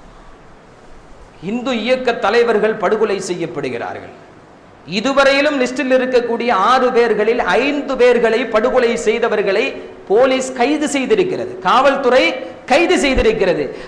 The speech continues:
கைது செய்தவர்களில் எல்லோரும் முஸ்லிம் அல்லாதவர்கள். இதில் இங்கு இருக்கக்கூடிய எந்த பத்திரிகையும் இந்த செய்தியை வெளியிடவில்லை.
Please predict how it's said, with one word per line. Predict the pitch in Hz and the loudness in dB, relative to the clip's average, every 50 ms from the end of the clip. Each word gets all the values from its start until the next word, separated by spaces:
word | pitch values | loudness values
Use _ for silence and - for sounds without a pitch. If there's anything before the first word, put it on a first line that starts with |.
| - - - | -18 -10 -2
கைது | - 202 277 349 381 403 403 392 - | 0 2 4 6 6 6 6 4 4
செய்தவர்களில் | - 339 320 320 302 294 285 277 269 - 262 247 240 226 | 2 2 2 4 4 4 4 4 4 4 2 2 2 2
எல்லோரும் | 190 208 254 269 285 262 240 269 277 | 2 2 2 4 4 4 4 4 2
முஸ்லிம் | 226 185 - 269 285 254 | 0 -2 -2 -2 -2 -2
அல்லாதவர்கள். | 233 202 185 175 165 151 139 131 123 - - 98 92 90 87 - - - - - - - - - - - - - - - - - - - - - - - - | 0 0 2 2 2 0 -2 -4 -6 -8 -10 -12 -12 -12 -12 -14 -16 -18 -20 -20 -20 -20 -20 -20 -20 -20 -20 -20 -20 -20 -20 -20 -20 -20 -20 -20 -18 -12 -8
இதில் | - 202 277 277 | -4 -2 0 0
இங்கு | 262 277 311 302 349 | 2 2 2 2 2
இருக்கக்கூடிய | 339 339 339 339 339 339 339 339 339 339 311 302 | 2 2 2 2 2 2 2 2 4 4 4 6
எந்த | 285 320 359 392 - - 403 392 - | 6 6 6 4 4 4 4 4 6
பத்திரிகையும் | - 349 359 - 415 427 403 381 381 370 359 370 403 403 | 6 4 4 6 6 6 6 6 6 6 6 6 4 4
இந்த | 392 381 359 349 | 4 4 2 2
செய்தியை | - 359 370 381 370 349 349 381 415 | 2 4 4 4 6 6 6 6 6
வெளியிடவில்லை. | 392 403 - 494 494 494 440 403 - 302 277 240 190 - - - | 6 6 6 8 8 6 6 6 6 4 4 2 0 -2 -4 -8